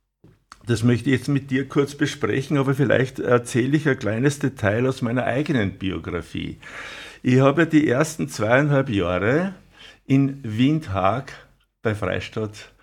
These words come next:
gewohnt, gelebt mit meiner Familie, und zwar im Zollhaus in Unterwald. Dieses Zollhaus gibt's nicht mehr,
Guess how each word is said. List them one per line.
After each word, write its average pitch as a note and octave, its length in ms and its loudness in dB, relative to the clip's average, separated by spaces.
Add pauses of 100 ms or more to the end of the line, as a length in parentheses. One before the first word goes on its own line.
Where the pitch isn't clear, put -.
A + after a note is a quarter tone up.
(200)
gewohnt, A#2 560 2
gelebt G2+ 480 2
mit C#3+ 180 -2
meiner A#2+ 240 0
Familie, C3 1000 2 (340)
und B2 120 0
zwar A2+ 260 2
im C3+ 220 -2
Zollhaus A#2 880 2
in B2 380 0
Unterwald. A#2 880 0 (680)
Dieses C3+ 640 4
Zollhaus B2 960 4
gibt's - 380 0
nicht E3+ 300 -2
mehr, E3+ 440 4